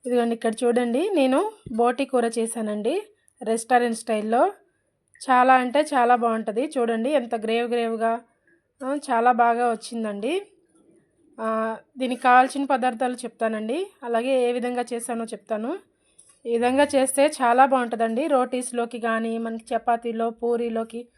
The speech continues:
బగారా రైస్‌లోకి, వైట్ రైస్‌లోకి, దేంట్లోకి తిన్నా కూడా చాలా బాగుంటది. ఇక్కడ మనం క్లీన్ చేసి పెట్టుకున్నామండి. ఇదిగోండి ఇలా మొత్తం నీట్‌గా క్లీన్ చేసుకున్నామండి. నేను క్లీన్ చేసేది కూడా వీడియో పెడదాం అనుకున్నాను, కానీ కుదరలేదు. నెక్స్ట్ టైమ్ తప్పకుండా పెడతాను.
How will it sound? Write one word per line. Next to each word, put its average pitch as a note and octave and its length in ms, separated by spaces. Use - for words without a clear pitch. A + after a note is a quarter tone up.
బగారా A#3 420
రైస్‌లోకి, A#3 540
వైట్ A#3 280
రైస్‌లోకి, A#3 360
దేంట్లోకి A#3 520
తిన్నా A#3 260
కూడా B3 240
చాలా A#3 280
బాగుంటది. G#3+ 440
ఇక్కడ B3 220
మనం C4 240
క్లీన్ C#4+ 300
చేసి C#4 200
పెట్టుకున్నామండి. A#3 680
ఇదిగోండి A#3+ 360
ఇలా A#3+ 160
మొత్తం B3 360
నీట్‌గా C4+ 300
క్లీన్ C4 280
చేసుకున్నామండి. A3+ 680
నేను C4 240
క్లీన్ D4 300
చేసేది D4 300
కూడా B3+ 160
వీడియో A#3+ 220
పెడదాం A#3+ 320
అనుకున్నాను, A3+ 360
కానీ A#3 200
కుదరలేదు. A#3 520
నెక్స్ట్ A#3+ 260
టైమ్ C4+ 180
తప్పకుండా B3 380
పెడతాను. A3+ 460